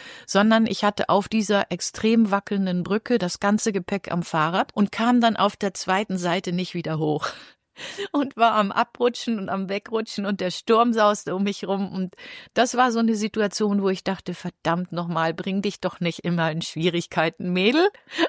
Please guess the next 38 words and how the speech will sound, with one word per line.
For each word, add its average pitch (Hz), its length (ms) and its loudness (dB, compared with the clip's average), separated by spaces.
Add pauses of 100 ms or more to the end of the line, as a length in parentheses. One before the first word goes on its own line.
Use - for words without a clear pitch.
(1080)
Und 247 240 2
in 226 200 0
dem 277 220 2
Moment 226 560 0
kam 214 220 0
ein 196 160 -2
Engel. 160 240 -2
Ich 175 100 -4
hatte 233 200 0
den 226 160 2
ganzen 262 460 0
Tag - 400 -2 (100)
keine 254 400 0
Menschen 185 440 -2
gesehen. 147 500 -2
Das 180 200 0
war 196 140 4
jetzt 190 160 -2
schon 196 160 -2
am 175 100 -2
späten 196 380 -2
Nachmittag, 208 560 0
also 170 200 -4
kurz 196 300 -4
vor - 220 -2
Ende. 214 340 2 (400)
Ich - 100 -4
hatte 208 200 2
keine 262 420 2
Menschen 196 420 0
gesehen. 160 360 0
Und 190 160 -2
in 180 240 -2
dem 247 200 2
Moment 220 500 0 (360)
kommt 240 320 0
auf 214 160 0
der - 140 -4